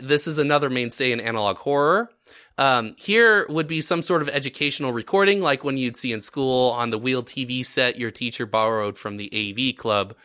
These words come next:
for all you Gen Xers and millennials. Um, <laughs> so wheeled it in. The teacher doesn't want to teach today. They get the, the T V with the V C R, and then they put in some instructional video that you have to sit and watch.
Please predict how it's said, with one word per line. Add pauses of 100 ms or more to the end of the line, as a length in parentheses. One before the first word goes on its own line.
(220)
for
all
you
Gen
Xers
and
millennials. (580)
Um,
<laughs>
so (400)
wheeled
it
in.
The
teacher
doesn't
want
to
teach
today. (340)
They
get
the,
the
T
V
with
the
V
C
R,
and
then
they
put
in
some
instructional
video
that
you
have
to
sit
and
watch.